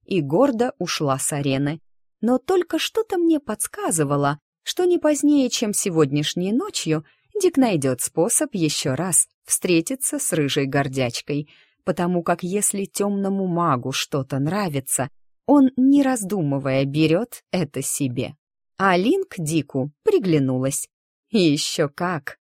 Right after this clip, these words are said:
А он — сын своего отца. Впрочем, это уже совсем другая история. А я же лишь прижалась к плечу мужа. Да, любить темного оказалось нелегко.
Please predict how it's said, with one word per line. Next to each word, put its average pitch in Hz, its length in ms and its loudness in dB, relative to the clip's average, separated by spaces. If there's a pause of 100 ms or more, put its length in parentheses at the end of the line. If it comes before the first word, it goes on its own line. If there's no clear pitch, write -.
А 151 240 4
он — 190 300 2 (180)
сын 277 420 0
своего 165 640 2
отца. 147 480 -4 (380)
Впрочем, 196 720 2 (180)
это 330 500 0
уже 170 320 0
совсем 214 720 0
другая 139 720 -2 (160)
история. 139 840 -2 (640)
А 180 200 4
я 269 340 0
же 311 280 -2 (160)
лишь 202 360 0
прижалась 190 640 0
к - 100 -20
плечу 151 380 -2
мужа. 143 500 -2 (460)
Да, 131 420 0 (360)
любить 165 580 0
темного 160 600 0 (360)
оказалось 240 680 2
нелегко. 165 640 -2